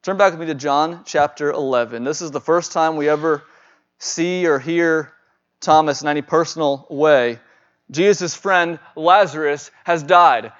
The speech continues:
Jesus delayed to go there because Jesus' plan the whole time was to go and raise him from the dead. And so Jesus tells the disciples,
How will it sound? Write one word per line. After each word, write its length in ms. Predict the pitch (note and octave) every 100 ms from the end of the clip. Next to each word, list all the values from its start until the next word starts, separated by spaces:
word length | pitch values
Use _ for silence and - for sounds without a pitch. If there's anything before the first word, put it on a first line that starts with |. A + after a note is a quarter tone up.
| _
Jesus 420 | C#3+ G3 F3+ E3
delayed 520 | - E3+ E3 F#3+ G3 E3+
to 80 |
go 220 | D#3 F#3+ F#3+
there 140 | E3
because 300 | D3+ F3+ D#3
Jesus' 540 | C#3 G3+ G3+ F#3 F3+
plan 300 | - G#3 F#3+
the 60 | F3+
whole 140 | G3
time 240 | - G3 F#3
was 120 | D#3
to 100 | F3
go 180 | F#3 F#3
and 160 | E3 D3+
raise 320 | F#3 G3 -
him 280 | F3+ F3 E3 - _
from 400 | F3+ E3+ E3+ D#3+ _ -
the 100 | E3
dead. 340 | D3 G3 E3
And 100 | D3+
so 300 | F3+ E3 D3+ - -
Jesus 440 | D#3+ G3+ F#3 F3
tells 500 | - F#3 G#3 A3 - _ _
the 100 | G3
disciples, 800 | G3 - F3+ D#3+ E3 E3+ F#3 -